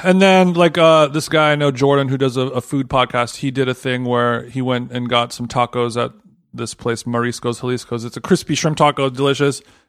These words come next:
And, like, as a funny th-, sort of thing, he put caviar all over this taco, and then it became, like, a, a food kinda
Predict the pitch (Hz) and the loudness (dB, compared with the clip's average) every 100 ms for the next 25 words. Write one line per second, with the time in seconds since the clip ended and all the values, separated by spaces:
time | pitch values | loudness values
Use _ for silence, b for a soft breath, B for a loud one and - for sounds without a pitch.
0 | - 156 147 143 143 139 143 135 - 143 | 0 2 4 4 0 2 0 0 -4 -4
1 | 135 127 - - 147 131 - 135 123 127 | -4 -6 -10 -6 -2 -2 -2 -2 -2 -4
2 | - 127 - 131 127 123 123 123 123 117 | -4 -4 0 0 2 2 2 2 0 -2
3 | 117 - 120 117 120 117 117 _ _ _ | -6 -4 -4 -2 -2 -2 -4 _ _ _
4 | _ _ 135 135 131 123 127 139 120 120 | _ _ -2 0 -2 -2 -4 -4 -2 -2
5 | 117 113 113 _ _ _ - - 151 131 | -2 -2 -6 _ _ _ -16 -4 0 0
6 | 127 117 - 123 117 113 120 | 0 -6 -4 -2 -2 -4 -6